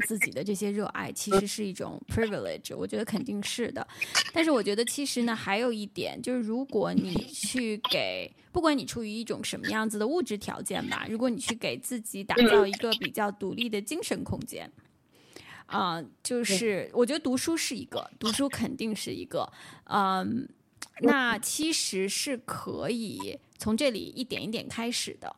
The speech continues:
那它也是一个很好的开始。所以你们觉得你们怎么样去做呢？就如果说是一些干货 tips，然后可以让一些，呃，女孩子开始去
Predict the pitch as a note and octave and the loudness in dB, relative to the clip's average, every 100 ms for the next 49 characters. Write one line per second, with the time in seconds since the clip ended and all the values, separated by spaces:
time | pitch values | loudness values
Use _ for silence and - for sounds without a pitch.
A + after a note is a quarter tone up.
0 | - A#3+ G#3+ A#3 - A3+ G#3+ G3+ A3+ A3+ | -6 -4 -2 -4 -4 -6 -6 -4 -4 -4
1 | G3+ A#3 - - A3 A3+ - - - - | -4 -4 -6 -8 -6 -4 -2 -4 -8 -12
2 | - - - - D4+ F#4 A4+ C4+ A3 F3+ | -20 -20 -12 -2 2 2 4 4 4 2
3 | G3 D#4+ B4+ - G3+ A3 G3+ G#3+ G#3+ G#3+ | 0 0 -2 0 4 8 8 6 0 -2
4 | A#2+ F3 G3 G#3 A#3 B3+ - _ _ _ | -2 -2 0 -2 -2 -4 -12 _ _ _
5 | _ _ _ _ _ _ - A#3+ C3 A#2 | _ _ _ _ _ _ -2 0 0 -2
6 | A3 C#4+ C4+ - A3+ G3+ B3+ G#3 F3 A#3+ | 0 2 0 -2 -6 -6 -4 -4 -4 -4
7 | C#4+ A#3 B3+ - - - A3+ A3+ - A#3+ | -2 -2 -2 -2 -4 -4 -4 -4 -6 -6
8 | A3+ - A#3+ B3 B3+ B3+ B3+ B3 F#3+ - | -6 -4 -6 -2 -2 0 0 -2 -6 -6
9 | - D4+ - - - - - F#3 G3+ G3+ | -8 -8 -6 -6 -8 -12 -8 -6 0 0
10 | G3 - - - A#3+ A3+ A3 A#3 A3+ A3 | 0 -6 -20 -4 0 0 0 0 0 -2
11 | A#3+ A3+ A#3 - - - - F#3+ F#3+ G3+ | 0 0 0 -6 -16 -10 0 2 2 2
12 | G3+ G3+ - - A#3+ - - D4+ F#4 - | 0 0 -4 -2 -2 -2 -2 -2 0 -2
13 | - - - A#3+ A3 G#3 | -4 -4 -4 -2 -2 -2